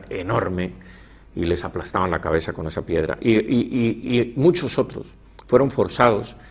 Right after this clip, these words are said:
a llevar sobre sus hombros un haz de leña para consumir sus cuerpos. Es decir, los mataban a puñaladas y luego los amontonaban, amontonaban estos cadáveres.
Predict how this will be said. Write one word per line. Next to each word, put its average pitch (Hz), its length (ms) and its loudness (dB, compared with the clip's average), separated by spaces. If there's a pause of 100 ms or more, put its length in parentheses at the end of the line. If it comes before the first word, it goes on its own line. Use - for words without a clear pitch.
(260)
a 87 80 0
llevar 104 400 6
sobre 107 260 2
sus 90 220 -8
hombros 113 340 0
un 110 140 -2
haz - 440 -2 (480)
de 110 180 6
leña 120 360 4 (840)
para 98 200 4
consumir 123 420 2
sus - 180 -6
cuerpos. - 380 0 (320)
Es 98 80 0
decir, - 400 2
los 85 520 -2
mataban 95 420 4
a 120 100 2
puñaladas 117 640 4 (480)
y 92 320 0
luego 104 400 8
los 90 380 2
amontonaban, 98 1000 0 (140)
amontonaban 85 720 -2
estos - 280 -6
cadáveres. 95 600 0